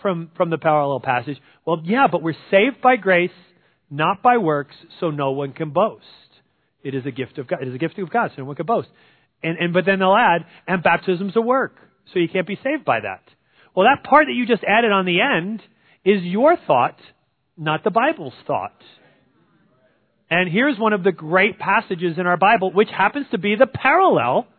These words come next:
by, by almost most scholars of, to Ephesians two. That parallel statement here, and, and the reason that it is, is because of this, this word,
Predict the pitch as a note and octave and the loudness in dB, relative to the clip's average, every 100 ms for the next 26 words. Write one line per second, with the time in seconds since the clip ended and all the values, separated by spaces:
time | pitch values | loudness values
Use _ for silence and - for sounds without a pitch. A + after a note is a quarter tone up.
0 | _ _ _ - D3+ E3+ D3+ E3+ F3+ F#3 | _ _ _ -8 -4 -4 0 0 0 -2
1 | F3 E3+ C#4+ - - C3+ D#3+ A3+ - D#3 | -4 -2 -2 -2 -2 -2 -2 -6 -6 -2
2 | F3 C#3 A#3 D4 - E3 C#3 C3 B2 - | -2 -2 -4 -4 -4 -4 -4 -8 -16 -10
3 | C3 C3+ G3 _ _ _ _ _ - F#3+ | -8 -8 -10 _ _ _ _ _ 0 0
4 | - B3 D#4 D#4+ F#3+ D#3 - E3 D#3+ C#3+ | 2 2 4 4 4 0 -4 -4 -4 -2
5 | D#3 F3 - _ _ _ _ - F3 F3+ | -2 -2 -8 _ _ _ _ -8 -6 -4
6 | F#3+ G3 C4 D#4 D4+ A3 G3+ D#3+ F#3 F#3 | -2 0 2 2 2 -4 -4 -2 0 2
7 | F#3 C4 G3 F3+ F#3 E3+ F3 F#3 F#3+ D3+ | 2 2 2 0 -4 -8 -6 -2 -2 0
8 | F3 D#3+ _ C3+ F#3 G#3+ - _ - F#3 | -6 -6 _ -6 -2 -2 -8 _ -6 -6
9 | - E3+ G3 F#3 A2 | -6 -6 -4 -4 -6